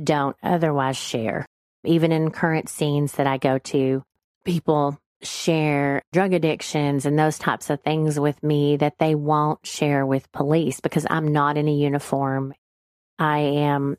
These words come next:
maybe more approachable, and that's just the way people feel about it. I think they just view nurses as helpers and caregivers. And even though police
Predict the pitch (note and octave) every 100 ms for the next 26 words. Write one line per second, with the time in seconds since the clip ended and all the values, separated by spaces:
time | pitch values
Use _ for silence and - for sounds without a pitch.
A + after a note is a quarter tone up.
0 | _ D#3+ D#3 E3 D#3+ D3 C3+ - C#3 -
1 | D#3+ F#3 A#3 - _ _ _ _ - F3+
2 | E3+ - - - D#3+ - - - - _
3 | - E3+ D#3 D3+ C#3+ - D#3 D#3 D#3 -
4 | D3 D3 D#3 D3+ D3+ D3 C#3+ D3+ - D3+
5 | C#3 D3 - - - _ _ _ D#3+ E3+
6 | E3 D3+ D3+ D3+ - D3 C#3+ C#3+ - D#3
7 | D3 C3+ C3 C3 - D#3+ D3 D3+ D3 C#3+
8 | C#3+ - - C3+ - D#3 C#3+ D3 C#3 C3+
9 | C3 C#3 - - C#3+ C3+ E3+ D#3+ D#3+ D#3
10 | D3 D3 - _ _ _ G3 G#3+ G#3 -